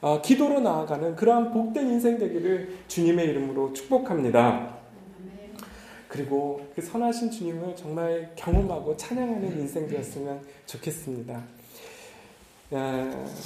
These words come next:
여호사밧은 그 말씀, 주님의 말씀을 듣고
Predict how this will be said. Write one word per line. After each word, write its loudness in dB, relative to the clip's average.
여호사밧은 6
그 0
말씀, 2
주님의 0
말씀을 -6
듣고 -6